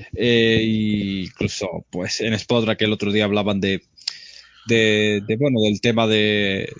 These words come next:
de las sanciones por, por usar las sustancias esas pegajosas y, y tal, y como eso, pues, básicamente se iba a quedar en nada, simplemente era,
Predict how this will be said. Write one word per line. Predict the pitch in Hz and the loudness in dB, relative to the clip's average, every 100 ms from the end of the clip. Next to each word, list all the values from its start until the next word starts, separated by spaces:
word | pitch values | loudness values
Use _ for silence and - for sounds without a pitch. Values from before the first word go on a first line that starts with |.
| - | -10
de | - 107 | -2 0
las | 104 - | 0 0
sanciones | 107 98 117 117 107 - | -4 -2 0 2 0 -4
por, | 107 98 98 98 _ _ _ | -4 -2 -2 -6 _ _ _
por | 104 104 | -6 -4
usar | - - 110 101 | -4 -4 -2 0
las | 101 98 - | 0 -2 -4
sustancias | 98 - 107 98 | -6 -2 -2 -2
esas | 95 92 - | -4 -6 -6
pegajosas | 90 85 - 156 180 - 101 - 92 | -6 -6 -4 -4 -4 -4 -6 -6 -8
y, | 87 - - - - _ | -8 -10 -20 -20 -20 _
y | 117 | -2
tal, | - 113 120 117 | 0 2 4 2
y | 107 | 2
como | 107 101 101 | 0 0 0
eso, | - 101 | -2 -6
pues, | - 90 - - - | -8 -10 -8 -6 -6
básicamente | 85 - 87 90 - | -6 -6 -6 -6 -4
se | 82 | -2
iba | 92 92 | -2 -4
a | |
quedar | 95 90 92 - | -4 -4 -4 -4
en | 110 101 | -2 0
nada, | 107 107 110 | 0 0 -2
simplemente | - 101 98 95 98 | -2 -2 0 2 2
era, | 95 98 | 2 2